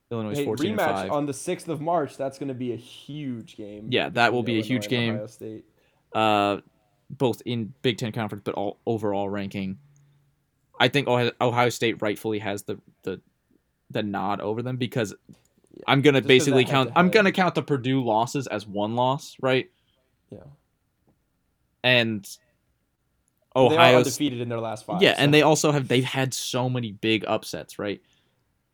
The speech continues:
Speaker 1: They've beaten Illinois. They beat Iowa. So, uh, Ohio State,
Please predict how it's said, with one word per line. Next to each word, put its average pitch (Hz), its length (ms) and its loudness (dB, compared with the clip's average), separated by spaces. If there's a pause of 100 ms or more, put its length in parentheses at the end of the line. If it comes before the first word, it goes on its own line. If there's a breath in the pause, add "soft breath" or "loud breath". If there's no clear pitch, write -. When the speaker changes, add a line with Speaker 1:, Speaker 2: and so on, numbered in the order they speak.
(180)
Speaker 1:
They've 104 180 -2
beaten 117 300 -4
Illinois. 101 600 -8 (1200)
They 101 100 -2
beat 107 240 -4
Iowa. 98 480 -6 (1040)
So, 98 400 -4 (160)
uh, 104 180 6
Ohio 123 280 4
State, 120 380 -2